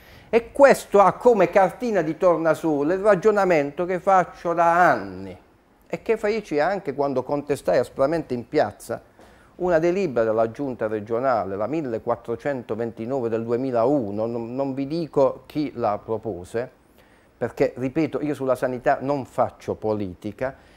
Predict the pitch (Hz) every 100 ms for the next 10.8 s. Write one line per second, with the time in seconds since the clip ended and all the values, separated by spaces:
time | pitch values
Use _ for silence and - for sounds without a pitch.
0 | _ - 202 202 262 220 196 190 143 104
1 | 95 95 - _ _ 160 - 156 143 -
2 | 220 135 110 - - 117 120 151 165 113
3 | 98 104 110 104 101 95 101 135 - 254
4 | 165 185 247 190 165 143 123 170 196 -
5 | 127 139 - 147 135 143 139 160 156 110
6 | 110 120 151 156 117 117 113 120 117 156
7 | 110 107 107 143 110 117 113 143 - 151
8 | - 107 131 147 120 143 - - 143 139
9 | - 160 151 170 147 139 170 185 151 135
10 | 143 143 127 113 131 135 -